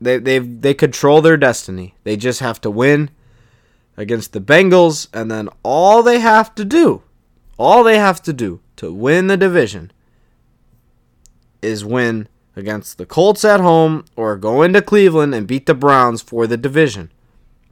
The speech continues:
That is if the Browns take care of business and win their next two games, which I think they will. The Browns are a really good team. They have what it takes to make a good run in the playoffs, I think.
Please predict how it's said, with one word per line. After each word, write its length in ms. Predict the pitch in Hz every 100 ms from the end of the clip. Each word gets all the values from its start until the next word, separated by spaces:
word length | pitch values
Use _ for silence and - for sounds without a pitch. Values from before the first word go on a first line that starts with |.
| _ _ _ _ _ _ _ -
That 140 | 120
is 140 | 117
if 100 | 120
the 80 | -
Browns 340 | 107 120 113 104
take 200 | 117 -
care 160 | 110
of 80 | 95
business 480 | 123 113 107 101 - _ _ _ _ -
and 160 | 110
win 140 | 113 113
their 140 | 113
next 260 | 110 104 -
two 160 | 98
games, 380 | 98 156 110 92
which 180 | 98 90
I 100 | 104
think 220 | 107 95
they 120 | 95
will. 260 | 95 117 87
The 140 | 90
Browns 460 | 82 101 117 117 107
are 220 | 104 90
a 120 | 85 82
really 280 | 123 156 151
good 200 | 127 117
team. 420 | - 117 113 107 - _ _ _ _ _ _ _ _ _ _ _ _ _ _ _
They 640 | 80 117 180 202 190 180 160 - _ _ _ _ _ _ _ _ _
have 320 | 117 139 139
what 160 | 135 131
it 100 | 120
takes 360 | 127 110 - -
to 100 | 104
make 240 | 113 -
a 60 | 104
good 220 | 113 110
run 260 | 110 110
in 80 | 104
the 80 | 98
playoffs, 480 | - 101 95 90 -
I 100 | 90
think. 360 | - 85 82